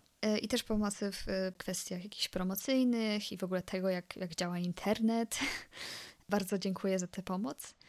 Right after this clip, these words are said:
I jeszcze jedna osoba, której bardzo bym chciała podziękować, to jest Tosia Białobrzeska. Od niej dostałam pomoc, e, w kontekście grafik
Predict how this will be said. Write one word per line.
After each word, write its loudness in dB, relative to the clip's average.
I 2
jeszcze 4
jedna 2
osoba, -2
której -2
bardzo 0
bym 0
chciała 0
podziękować, 0
to -2
jest 0
Tosia 0
Białobrzeska. 0
Od 4
niej 2
dostałam 0
pomoc, -2
e, -2
w -8
kontekście 0
grafik -2